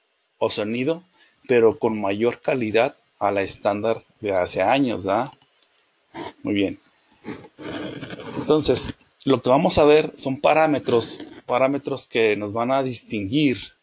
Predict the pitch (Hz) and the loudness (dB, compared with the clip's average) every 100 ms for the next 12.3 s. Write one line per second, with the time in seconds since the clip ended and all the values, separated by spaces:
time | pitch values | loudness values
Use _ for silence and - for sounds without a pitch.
0 | _ _ _ _ _ _ _ - 107 104 | _ _ _ _ _ _ _ -4 0 2
1 | 101 - 104 - 131 139 156 165 127 113 | 0 -4 -8 -4 -4 0 -2 -2 -4 -4
2 | 110 104 101 92 - 135 139 - 107 110 | -4 -6 -6 -6 -4 -2 -2 -2 -4 -6
3 | 131 - 123 120 131 - - 110 104 95 | -8 -6 -4 -2 -2 -4 -6 -6 -8 -10
4 | 95 - 92 117 117 - 175 - - _ | -10 -2 0 0 -2 -2 -2 -4 -14 _
5 | _ _ _ - 147 170 - - - - | _ _ _ -4 -2 -2 -6 -20 -20 -16
6 | - 123 117 113 110 107 101 92 - _ | -2 2 4 4 4 4 2 -2 -8 _
7 | _ - - _ 113 127 147 160 170 151 | _ -20 -20 _ 4 6 6 2 0 0
8 | 131 131 143 135 - - _ - 110 110 | 2 2 2 0 -4 -10 _ -4 -2 0
9 | 107 110 110 110 107 110 123 - - 107 | -2 0 -2 -2 0 2 2 2 -2 -2
10 | 95 120 117 127 120 - 98 104 123 117 | 0 0 0 -2 -2 -2 0 4 4 2
11 | - 117 - 127 117 131 - 160 160 139 | -2 -4 -2 -2 -2 -4 -2 0 2 0
12 | - 151 | 2 0